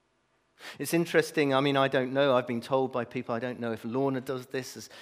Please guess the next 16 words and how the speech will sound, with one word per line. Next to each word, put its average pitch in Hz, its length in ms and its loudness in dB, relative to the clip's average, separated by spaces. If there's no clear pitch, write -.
someone 120 360 -8
who 113 120 -8
trains, 123 540 -4
but 135 100 -2
sometimes 170 580 2
long 147 160 2
distance 143 460 -4
runners 139 340 -2
train 123 800 -2
with 123 340 -2
weights. - 920 -8
And 147 160 -4
they 147 120 0
run 143 360 0
with 165 180 -4
weights. - 800 -8